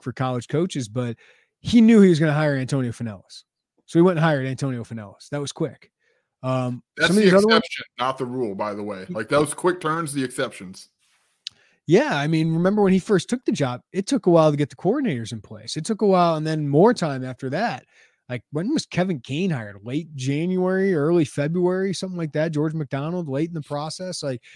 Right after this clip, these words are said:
Speaker 1: you got, like, four or five candidates you interview, and then you interview again, and you bring them on campus, and you go through that whole ordeal. And he's got two of those going on right now. Some of this stuff does take time, and, uh, it's important to get these right. So you wanna get to know these people. You wanna get to know what they can add to the program.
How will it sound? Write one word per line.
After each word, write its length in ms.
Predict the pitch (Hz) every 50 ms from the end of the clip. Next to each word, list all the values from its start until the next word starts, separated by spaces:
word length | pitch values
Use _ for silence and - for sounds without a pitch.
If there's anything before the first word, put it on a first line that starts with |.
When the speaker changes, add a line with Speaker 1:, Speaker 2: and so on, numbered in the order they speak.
| - - _ _ - - - - -
Speaker 1:
you 100 | 139 160
got, 180 | - 180 196 208
like, 160 | 202 190 -
four 160 | - 185 202
or 40 | 196
five 260 | - 208 202 202 190
candidates 420 | - 190 190 202 208 202 170 - -
you 100 | 160 165
interview, 440 | 190 214 202 175 151 147 131 123 120
and 100 | 120 135
then 100 | 143 160
you 160 | 165 170 175
interview 300 | 180 180 175 190 185 185
again, 260 | 170 185 190 196 185
and 120 | 151 143
you 180 | 135 131 131 135
bring 160 | 123 156 156
them 100 | 170 175
on 160 | 180 175 175
campus, 560 | - - 156 160 180 185 - - 135 120 - -
and 80 | 127
you 60 | 123
go 240 | 123 123 139 147 160
through 160 | - - 160
that 160 | 151 165 160 151
whole 160 | 147 165 160
ordeal. 300 | 156 151 147 170 202 180
And 60 | 143
he's 120 | 147 135
got 200 | 123 170 170 156
two 200 | - - 175 190
of 80 | 202 175
those 180 | 147 131 123 120
going 240 | 139 131 127 123
on 140 | 135 160 175
right 120 | 147 127 120
now. 200 | 117 117 113 - _ _ _ _ _ _ _ _ _ _
Some 160 | - - 190
of 60 | 214
this 80 | 202 -
stuff 160 | 202 180 139
does 200 | 139 160 170 -
take 200 | - 156 135 -
time, 400 | - 131 156 151 117 110 _ 131 _ _ _ _ _ _ _ -
and, 460 | 139 143 143 143 139 135 131 135 135 -
uh, 240 | - 139 135 131 131 -
it's 160 | 151 131 -
important 320 | 160 139 - 170 180 160
to 60 | 160 147
get 180 | 147 160 151
these 200 | - 165 147 117
right. 280 | 120 127 160 175 143 -
So 120 | - -
you 60 | 131
wanna 140 | 131 135 139
get 140 | 135 135 -
to 80 | - 117
know 220 | 113 117 127 151
these 220 | 156 160 156 139
people. 320 | - - 151 151 151 180 170
You 100 | 147 127
wanna 200 | 127 127 127 123
get 100 | 127 120
to 100 | - 131
know 140 | 127 123 117
what 180 | 120 131 123 -
they 100 | 139 120
can 120 | - 131
add 140 | 127 131 123
to 60 | 117
the 100 | 110 -
program. 640 | _ - 135 139 143 143 151 147 147 151 151 151